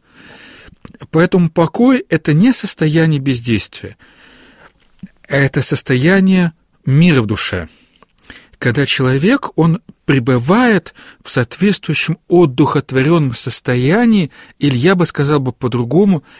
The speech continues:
состоянии расположенности к принятию Святого Духа. Ведь только так, посредством Святого Духа, в Духе Святом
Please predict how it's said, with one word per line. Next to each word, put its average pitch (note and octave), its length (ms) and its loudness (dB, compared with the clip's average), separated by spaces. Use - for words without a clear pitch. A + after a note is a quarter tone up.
состоянии F#3 1040 0
расположенности G3+ 1500 0
к - 140 -8
принятию E3 680 0
Святого D3+ 480 -2
Духа. A#2 440 -4
Ведь C#3 320 -2
только G#3+ 380 2
так, B2 440 -4
посредством D3+ 800 0
Святого A#2 460 -4
Духа, G#2+ 420 -6
в A2 160 -4
Духе C3+ 420 0
Святом A3 600 0